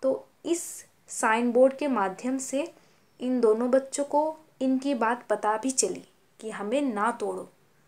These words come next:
तब इसके उत्तर में ईशान ने कहा, क्या कहा? "प्यारे फूलो, हम तुम्हें नहीं तोड़ेंगे, तुम सब बहुत सुंदर हो।"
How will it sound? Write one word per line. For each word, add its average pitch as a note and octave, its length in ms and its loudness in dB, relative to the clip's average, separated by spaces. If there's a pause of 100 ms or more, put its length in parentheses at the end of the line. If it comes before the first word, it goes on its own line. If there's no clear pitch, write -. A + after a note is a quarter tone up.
(460)
तब D#4 240 -4 (360)
इसके - 320 -8
उत्तर C4 440 0
में B3 320 -4
ईशान A3 380 -6
ने B3+ 140 0
कहा, G3+ 420 -10 (280)
क्या C#4+ 160 2
कहा? C#4+ 280 -2 (920)
"प्यारे A3 420 2
फूलो, D4 640 0 (200)
हम D#4+ 240 -2
तुम्हें B3 380 -2
नहीं A#3+ 340 -4
तोड़ेंगे, C4+ 720 0 (380)
तुम A3+ 160 -8
सब D4+ 240 0
बहुत C4 400 -2
सुंदर B3 420 0
हो।" A#3 240 -10